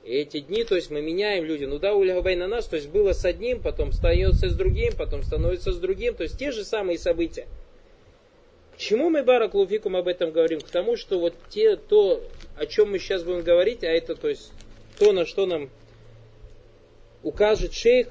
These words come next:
рахимахуллаху тааля, а это причина появления ширка в роде человеческом. Если мы это изучим и потом в будущем посмотрим, баракалуфикум, то есть тут начало нас,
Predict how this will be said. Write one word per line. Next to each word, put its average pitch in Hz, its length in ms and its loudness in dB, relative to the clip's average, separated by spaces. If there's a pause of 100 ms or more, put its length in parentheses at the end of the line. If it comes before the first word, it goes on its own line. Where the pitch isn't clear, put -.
(200)
рахимахуллаху 180 880 0
тааля, 180 480 2 (880)
а 139 140 0
это 190 240 4
причина 269 500 0
появления 220 540 4
ширка 214 440 0
в 160 80 2
роде 180 260 4
человеческом. 160 720 2 (1300)
Если 247 320 6
мы 262 80 4
это 254 240 4
изучим 233 400 -2
и 220 40 4
потом 233 360 4
в - 20 -8
будущем 240 460 -2
посмотрим, 247 640 -2
баракалуфикум, 202 720 0
то 165 120 -2
есть - 280 -8 (180)
тут 160 160 -8 (220)
начало 165 420 -2
нас, 180 220 -4